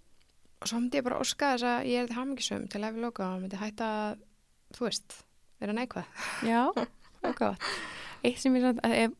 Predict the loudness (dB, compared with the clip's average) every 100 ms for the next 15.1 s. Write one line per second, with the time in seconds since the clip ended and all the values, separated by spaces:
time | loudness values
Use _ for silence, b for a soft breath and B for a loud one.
0 | -6 -2 0 4 6 6 6 6 4 0
1 | 2 4 6 6 4 -2 -4 -2 0 0
2 | 0 -2 0 0 -2 -8 -12 -2 0 2
3 | 0 0 0 0 -2 -4 -10 -14 B B
4 | B B B B B -4 2 2 4 4
5 | 2 -4 -16 0 2 4 2 4 2 0
6 | 0 0 0 0 2 0 2 4 4 2
7 | 2 4 6 6 6 2 2 4 2 -2
8 | 6 6 8 6 6 4 4 6 6 4
9 | 0 -4 -4 -10 -14 -20 -20 -20 _ _
10 | 4 6 2 -4 -16 -10 -6 -6 -6 -10
11 | -18 -20 -20 _ _ -20 -20 _ _ B
12 | B B B -4 2 2 2 -4 -4 -2
13 | 0 6 6 8 6 6 6 8 8 6
14 | 8 8 8 6 8 8 8 6 8 8